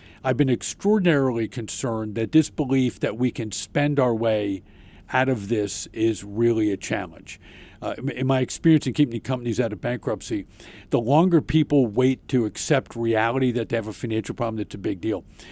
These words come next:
So I was discussing some things outside of the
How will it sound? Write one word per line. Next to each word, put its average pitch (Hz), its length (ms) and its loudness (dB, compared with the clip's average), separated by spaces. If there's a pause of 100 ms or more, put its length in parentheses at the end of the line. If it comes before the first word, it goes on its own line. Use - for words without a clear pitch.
(240)
So 170 220 4
I 151 120 6
was 165 260 6
discussing 214 680 4
some 147 220 0
things 139 720 -2
outside 151 420 2
of 123 60 -2
the 113 120 0